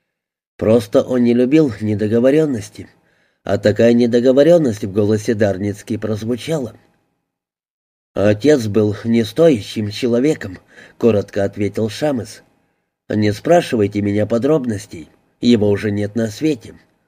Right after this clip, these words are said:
Умер полгода назад". Жил не по-людски и умер по-собачьи. "Это как по-собачьи?" "А так, под машину попал, по пьяному делу.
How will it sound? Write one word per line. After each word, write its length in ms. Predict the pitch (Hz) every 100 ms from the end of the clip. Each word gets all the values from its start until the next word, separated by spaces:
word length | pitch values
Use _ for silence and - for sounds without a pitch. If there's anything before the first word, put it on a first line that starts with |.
| _
Умер 340 | 104 107 107 101
полгода 500 | 107 104 104 101 107
назад". 500 | 117 110 143 - _ _ _ _ _ _ -
Жил 320 | 95 104 110
не 140 | 107 110
по-людски 720 | 117 120 117 - 175 156 - -
и 160 | 123
умер 380 | 120 180 165 107
по-собачьи. 800 | 90 101 120 120 147 120 - 82 _ _ _ _ _ _ _ _ -
"Это 320 | 104 101 107
как 300 | 107 160 -
по-собачьи?" 720 | 98 - 113 117 143 - 78 - _ _ _ _ _
"А 220 | - 117
так, 340 | 113 156 143 - - -
под 160 | 117
машину 500 | 113 123 - 170 131
попал, 480 | - 98 113 104 85 _ _ _
по 140 | - 120
пьяному 520 | 98 101 101 101 113
делу. 380 | 117 151 117